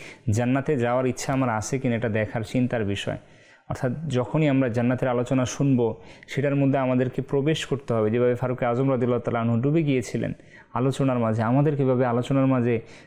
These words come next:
যখনই আমরা শুনবো, বাস আমাকে সেই স্থানে আমাকে নিজেকে উপলব্ধি করতে হবে, আমি সেই নদীর সামনে, আমি সেই নদীর পানি, হ্যাঁ,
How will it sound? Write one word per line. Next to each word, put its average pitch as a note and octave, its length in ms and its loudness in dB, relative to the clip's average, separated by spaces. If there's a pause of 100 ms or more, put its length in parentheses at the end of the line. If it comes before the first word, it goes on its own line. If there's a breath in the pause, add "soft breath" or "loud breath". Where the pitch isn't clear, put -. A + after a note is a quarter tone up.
(120)
যখনই C#3 200 2
আমরা C#3+ 180 2
শুনবো, E3 440 2
বাস C#3 280 -2
আমাকে D3+ 360 0
সেই D3 280 0
স্থানে D3+ 300 -2
আমাকে C3+ 420 0 (340 loud breath)
নিজেকে B2+ 280 0
উপলব্ধি C3 440 0
করতে A2+ 300 -2
হবে, A2 200 0
আমি C3 320 2
সেই B2 220 -2
নদীর A#2 300 2
সামনে, A2+ 400 -2
আমি C#3 240 0
সেই C#3 200 -2
নদীর B2 280 0
পানি, A#2 400 0 (360 loud breath)
হ্যাঁ, G3+ 280 -4